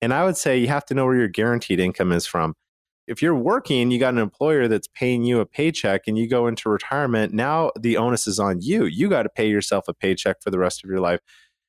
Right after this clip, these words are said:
So here's the reason why I, I think that having an income plan is so key.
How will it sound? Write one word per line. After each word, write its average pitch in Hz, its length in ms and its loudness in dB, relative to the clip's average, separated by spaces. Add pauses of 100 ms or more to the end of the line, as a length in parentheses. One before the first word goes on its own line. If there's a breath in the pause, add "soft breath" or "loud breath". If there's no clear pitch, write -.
(120)
So 139 120 -2
here's 175 300 0
the 226 80 0
reason 165 320 2
why 113 440 2
I, 110 200 0
I 117 80 2
think 127 260 -2
that - 180 0
having 117 380 0
an 98 100 2
income 104 360 -2
plan 107 320 0
is 90 120 2
so 104 280 2
key. 92 340 0